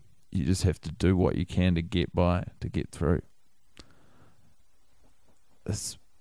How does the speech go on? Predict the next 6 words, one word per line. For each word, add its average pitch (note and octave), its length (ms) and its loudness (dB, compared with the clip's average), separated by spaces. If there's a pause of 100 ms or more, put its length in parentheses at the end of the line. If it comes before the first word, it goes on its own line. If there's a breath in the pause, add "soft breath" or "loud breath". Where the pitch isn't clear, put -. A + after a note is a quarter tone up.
(160)
pretty, A#2 360 4 (760)
you B2 120 8
know, F2+ 240 4 (300)
like, G#2+ 160 2
your A#2 140 10
enthusiasm. G2+ 840 8